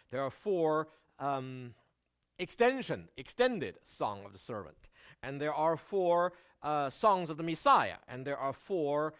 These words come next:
uh, uh, odes to Zion. And then these four, if you put them together, they correspond to the four creatures in the,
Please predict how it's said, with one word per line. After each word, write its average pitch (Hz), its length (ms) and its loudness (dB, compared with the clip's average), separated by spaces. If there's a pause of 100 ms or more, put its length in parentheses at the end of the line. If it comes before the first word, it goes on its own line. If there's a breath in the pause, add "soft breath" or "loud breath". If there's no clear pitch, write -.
(200 loud breath)
uh, 127 480 -4 (400)
uh, - 220 -14
odes 175 460 2
to 127 200 -12
Zion. 110 580 -2 (680)
And 101 320 -16
then 98 140 -20
these 127 260 -12
four, 160 640 -2 (240 soft breath)
if 98 180 -18
you 101 140 -16
put - 180 -12
them 135 160 -8
together, 165 500 0 (200 loud breath)
they 113 80 -10
correspond 117 540 -8
to 117 60 -16
the 107 120 -12
four 135 480 -6
creatures 104 720 -16 (240 soft breath)
in 107 420 -16 (320 soft breath)
the, 95 560 -18